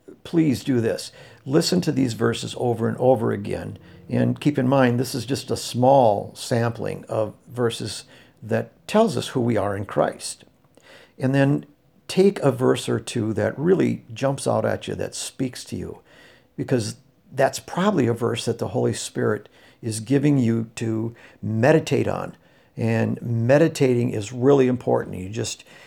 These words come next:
mull it over in your mind over and over again, and you say it to yourself over and over again, and then break the verse down.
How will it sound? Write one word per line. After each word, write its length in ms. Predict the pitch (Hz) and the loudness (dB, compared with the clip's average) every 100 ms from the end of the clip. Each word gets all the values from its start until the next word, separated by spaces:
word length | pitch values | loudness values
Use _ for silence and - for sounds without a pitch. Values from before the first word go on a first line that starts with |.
| - - | -18 -6
mull 460 | 110 123 135 143 | 2 6 8 8
it 60 | 139 | 6
over 300 | 131 120 107 | 6 4 2
in 100 | 104 | -2
your 140 | 104 | -2
mind 420 | 104 107 110 95 - | 0 0 0 0 -2
over 280 | 117 110 | -2 -2
and 100 | 113 | 0
over 220 | 107 101 104 | 0 -2 -4
again, 420 | 95 110 101 92 | -4 -4 -4 -6
and 140 | 95 | -10
you 100 | 95 | -10
say 320 | 98 - 131 | -8 -2 0
it 140 | 123 120 | 0 -2
to 120 | - | -8
yourself 520 | 107 - 98 101 101 | -8 -8 -6 -8 -6
over 140 | 101 101 | -8 -6
and 80 | 98 | -6
over 140 | 101 | -6
again, 240 | 98 101 - | -6 -8 -4
and 160 | 117 | -2
then 160 | 113 110 | -2 -4
break 520 | - 107 107 120 - _ | -2 0 0 -2 -12 _
the 140 | 117 110 | -10 -8
verse 340 | - 117 113 | -2 -2 -2
down. 560 | - 98 113 95 - | -6 -4 -4 -6 -10